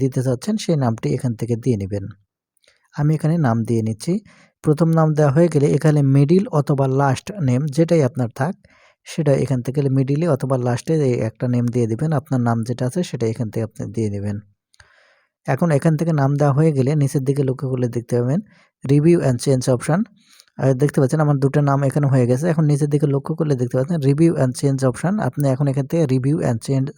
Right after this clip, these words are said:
এই অপশনের উপর ক্লিক করবেন। ক্লিক করলে এখানে আপনারা দুটো নাম দেখাবে। এখান থেকে যেটা আপনার প্রয়োজন, সেটা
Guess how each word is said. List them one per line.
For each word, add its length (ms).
এই 80
অপশনের 340
উপর 180
ক্লিক 240
করবেন। 260
ক্লিক 260
করলে 160
এখানে 180
আপনারা 280
দুটো 300
নাম 220
দেখাবে। 320
এখান 280
থেকে 200
যেটা 300
আপনার 280
প্রয়োজন, 300
সেটা 160